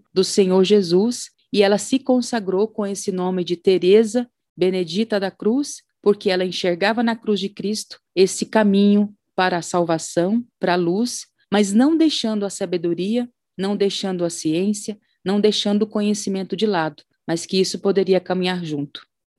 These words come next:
Edith Stein é hoje santa da Igreja Católica. Ela foi martirizada em Auschwitz, na famosa Casa Branca, e com muita humildade,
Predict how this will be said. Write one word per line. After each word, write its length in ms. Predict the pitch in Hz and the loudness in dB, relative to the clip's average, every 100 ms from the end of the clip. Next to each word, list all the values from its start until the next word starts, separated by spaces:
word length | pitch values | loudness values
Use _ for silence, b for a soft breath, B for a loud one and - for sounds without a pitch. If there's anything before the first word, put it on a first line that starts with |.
| - | 0
Edith 300 | 185 240 240 | 2 2 0
Stein 460 | - 240 262 254 | -2 4 6 8
é 240 | 214 214 208 _ - | 6 4 -2 _ 2
hoje 340 | 202 233 202 | 4 4 0
santa 400 | - 196 220 220 | -4 -2 0 0
da 80 | 180 | -2
Igreja 300 | 170 175 170 | 0 -2 -4
Católica. 720 | 160 - 165 185 226 - 226 _ _ _ | -10 -6 -2 -2 -2 -10 -18 _ _ _
Ela 180 | 160 175 | 0 0
foi 240 | - 196 | 2 2
martirizada 1000 | 196 202 262 262 240 214 185 175 196 185 185 | 4 4 2 2 0 0 0 0 0 0 -2
em 200 | 170 160 | -2 -4
Auschwitz, 760 | 160 208 - 202 208 - - - _ _ - | -4 -4 -6 -6 -6 -8 -16 -18 _ _ 0
na 160 | 180 | 0
famosa 640 | 175 185 180 190 226 214 | 0 -2 0 2 2 0
Casa 320 | 214 208 202 185 | -2 -2 -2 0
Branca, 580 | 165 170 170 165 151 _ _ _ | 2 2 0 -6 -10 _ _ _
e 80 | 196 | -10
com 260 | - - 185 | -10 -8 -4
muita 340 | 180 226 233 | 2 4 4
humildade, 760 | 208 196 160 165 202 202 220 | 2 2 2 2 0 -2 -8